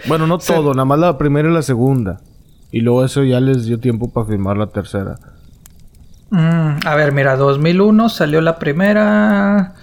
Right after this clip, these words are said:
Speaker 2: Eh, bueno, y después veo la, la, las otras porque no encuentro aquí en la chingada. Este, bueno, Harry Potter sí se grabó. No, mira, El Señor de los Anillos sí salió todo junto. Bueno,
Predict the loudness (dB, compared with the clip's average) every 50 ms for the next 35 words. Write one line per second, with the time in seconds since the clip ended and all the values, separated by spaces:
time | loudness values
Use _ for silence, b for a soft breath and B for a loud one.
0 | B B B B B B B B B B -16 -8 -2 0 2 2 2 2 2 2
1 | 2 2 2 2 2 2 2 2 2 2 2 2 2 2 2 2 0 0 0 0
2 | 0 0 -2 0 0 -2 0 2 2 2 2 2 2 0 0 0 0 0 0 0
3 | 0 0 0 0 0 0 0 -2 -2 -2 -2 -4 -2 -2 0 0 0 -2 0 0
4 | 0 0 0 0 -2 -2 -2 -2 -2 -2 -2 -2 -2 -2 -2 -2 -4 -6 -6 -6
5 | -6 -2 0 0 0 0 -2 -4 B B B B B B B B B B -2 0
6 | 0 0 -2 -4 -10 -14 -6 -2 0 0 2 2 2 0 -2 -4 -10 -4 -2 -2
7 | 0 0 0 0 0 0 -2 0 0 -2 -2 0 -2 -2 0 -2 0 0 0 0
8 | 2 2 2 2 2 2 2 2 0 B B B B B B 2 2 4 4 2
9 | 2 2 4 4 4 4 2 2 2 2 2 2 2 2 0 0 0 0 2 2
10 | 2 2 2 0 -2 0 0 0 0 0 0 0 -2 0 2 2 0 2 0 -2
11 | -2 0 0 0 0